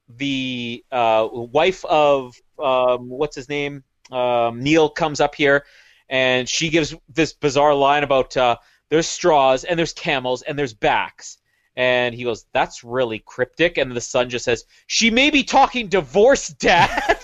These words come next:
<laughs> which I love. It's, it's amazing. <laughs> Um, and, uh,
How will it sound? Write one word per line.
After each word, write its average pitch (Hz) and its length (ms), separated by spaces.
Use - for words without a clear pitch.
<laughs> - 100
which 403 160
I 349 80
love. 220 400
It's, - 1400
it's - 140
amazing. 208 600
<laughs> - 160
Um, 180 720
and, 185 480
uh, 147 720